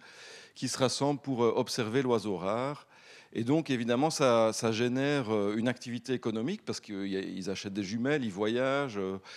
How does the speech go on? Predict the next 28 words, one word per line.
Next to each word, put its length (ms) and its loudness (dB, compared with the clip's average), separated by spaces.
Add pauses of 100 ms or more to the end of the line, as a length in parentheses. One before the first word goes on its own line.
(100)
par 80 0
exemple, 260 0
aux 40 4
États-Unis, 600 0
on 200 0
a 80 -2
pu 140 -10
calculer 600 0
le, 80 -2
que 220 -4
les 140 2
quarante-six 580 -2
millions 560 -2 (680)
d'ornithologues 640 4
amateurs, 540 0
donc, 360 -6
euh, 160 0
ben, 160 -2
généraient, 640 0
euh, 40 -4
toute 220 -16
une 100 -2
économie 480 -2
et 80 4
soutenaient 400 -4
environ, 640 -2
euh, 160 0
plus, 320 -12